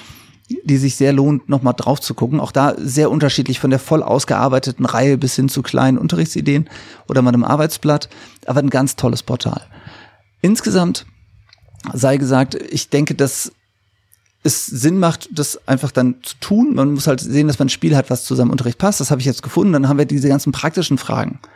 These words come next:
Wel-, welche Spiele eignen sich, welche eignen sich nicht? Und ich denke, eine der wichtigen Fragen ist immer die technische Ausstattung. Und bei dem gibt's leider deutschlandweit kein Patentrezept. Wir hatten mal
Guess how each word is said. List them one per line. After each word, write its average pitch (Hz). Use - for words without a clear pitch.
Wel-, -
welche 147
Spiele 139
eignen 139
sich, 131
welche 127
eignen 131
sich 117
nicht? 110
Und 139
ich 139
denke, 156
eine 156
der 139
wichtigen 143
Fragen 127
ist 127
immer 151
die 135
technische 131
Ausstattung. 123
Und 123
bei 120
dem 143
gibt's -
leider 156
deutschlandweit 135
kein -
Patentrezept. 127
Wir 120
hatten 131
mal 135